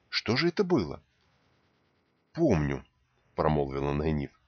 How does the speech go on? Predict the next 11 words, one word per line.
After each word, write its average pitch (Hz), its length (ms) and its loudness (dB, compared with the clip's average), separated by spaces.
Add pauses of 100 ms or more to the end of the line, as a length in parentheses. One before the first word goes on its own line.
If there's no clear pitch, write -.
(300)
«Я 107 140 0
как 110 200 0
раз 190 160 0
собиралась 139 460 2
сказать, 98 420 0
что - 180 0
мы 95 160 8
должны 95 320 6
найти 95 340 4
черных 92 380 4
сестер, - 500 0